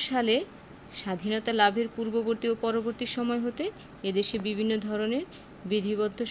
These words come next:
সংস্থা রাষ্ট্রের সরকারি তত্ত্বাবধানে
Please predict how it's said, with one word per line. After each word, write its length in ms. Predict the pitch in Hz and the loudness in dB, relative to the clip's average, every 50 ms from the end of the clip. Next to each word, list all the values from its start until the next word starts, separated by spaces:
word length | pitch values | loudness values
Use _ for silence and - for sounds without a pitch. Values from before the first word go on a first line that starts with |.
| - | -2
সংস্থা 540 | 220 196 190 190 196 196 - - - 202 185 190 240 330 - - - - - - - - - - 180 185 | -2 -2 -2 0 0 0 -2 -2 -2 -2 -2 -2 -2 -4 -6 -10 -16 -18 -18 -20 -20 -14 -10 -4 0 0
রাষ্ট্রের 480 | 185 190 185 - - - - 226 285 370 - - - - - - - - | 2 2 0 -2 -2 0 0 0 0 0 -4 -8 -16 -16 -12 -8 -6 -2
সরকারি 480 | - 214 208 196 208 - 214 208 214 254 330 - - - - - - - - - | 2 2 2 2 2 0 0 2 2 2 0 0 -2 -6 -8 -8 -10 -14 -6 0
তত্ত্বাবধানে 880 | - 202 196 - - 208 196 185 196 196 185 196 196 202 202 208 214 240 | 0 0 0 0 0 0 2 4 2 2 2 4 4 4 4 4 2 2